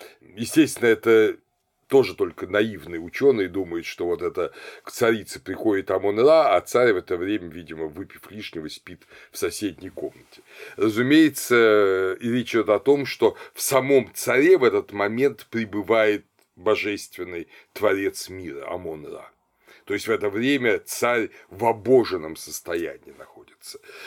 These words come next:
Э, и он входит, э, к царице Ихмес, и подпись следующая. "Се Хенемет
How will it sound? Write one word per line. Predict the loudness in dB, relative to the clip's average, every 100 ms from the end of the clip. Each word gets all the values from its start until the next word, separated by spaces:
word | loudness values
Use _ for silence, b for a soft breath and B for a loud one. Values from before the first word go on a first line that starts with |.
| B B
Э, | 2 2 2
и | 4
он | 4 4
входит, | 0 2 4 4 -2 _ 2
э, | 4 4 2 0
к | -2
царице | -2 0 0 -4 -10 -10
Ихмес, | -10 -8 2 2 2 -6 B B B _ -8
и | -4 -2 -2 0 0 0 0 -2 _
подпись | 0 0 -2 -14 -4
следующая. | 0 0 -2 -8 -8
"Се | -2 2 2 0 b b b b -4
Хенемет | 0 2 2 4 2 0